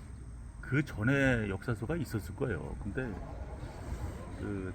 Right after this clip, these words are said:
다 어떻게 소실되었던 것 같아요. 좀, 근데 그 일단 그 최초의 역사서,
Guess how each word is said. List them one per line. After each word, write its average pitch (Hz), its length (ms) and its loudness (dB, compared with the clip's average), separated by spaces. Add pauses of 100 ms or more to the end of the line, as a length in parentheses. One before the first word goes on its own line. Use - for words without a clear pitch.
다 101 360 2 (580)
어떻게 - 300 0 (160)
소실되었던 175 640 6
것 107 80 -2
같아요. 95 380 0 (2000)
좀, - 200 -2 (300)
근데 110 300 2 (240)
그 82 880 -2 (320)
일단 98 300 0
그 90 180 2 (220)
최초의 151 380 6
역사서, 101 420 2